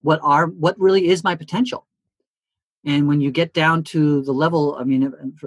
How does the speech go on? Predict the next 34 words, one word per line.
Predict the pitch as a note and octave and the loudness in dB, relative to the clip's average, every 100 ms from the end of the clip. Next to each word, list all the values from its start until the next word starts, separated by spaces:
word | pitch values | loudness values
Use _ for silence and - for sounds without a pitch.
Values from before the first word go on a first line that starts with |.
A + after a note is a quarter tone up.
| - | -8
in | C3+ | -2
my | C#3 | 0
opinion, | D3+ D3 C#3 D3+ | -2 -2 -2 0
you | |
know, | C#3 | 2
we | C3 | 2
are | C3 C3+ C#3 D3 | 0 0 -2 -2
all | B2+ C3 C#3 B2+ _ _ _ _ _ _ _ _ _ _ _ _ _ _ _ _ - | 0 2 2 -2 _ _ _ _ _ _ _ _ _ _ _ _ _ _ _ _ -6
unlimited. | D3+ D3+ C3+ F#2 _ _ | -2 0 0 -4 _ _
We | C3 C3+ | 0 2
all | C3+ - | 2 0
really | D3 C3+ | -2 -2
have, | B2 C3 A#2+ - | 0 -2 -2 -6
like, | C3+ A2+ | -14 -10
powerful | - C3+ C#3 C3+ | 0 2 2 -4
souls | B2+ C3+ C3+ C3 | -6 -2 -2 -2
within. | A#2+ B2 D#3+ G#3 _ _ - | -2 0 -2 -4 _ _ -4
And | C3 | -2
if | B2+ | 0
we | C3 | 0
really | C3+ C3 | 2 0
step | - C#3 C#3+ | 0 -2 0
into | C#3 | 0
our | C#3 | 0
greatness | B2 B2+ D3+ E3 | 0 -2 -2 -6
and | A#2+ | -6
decide | A#2 C3 C3+ | -2 0 0
who | B2+ | 0
we | C3 | 0
want | B2+ A2+ | 0 -2
to | |
be | A2 C3+ C3+ | 0 0 2
every | B2+ C3+ | 0 -2
day | A#2 B2 G3 | -2 -2 -2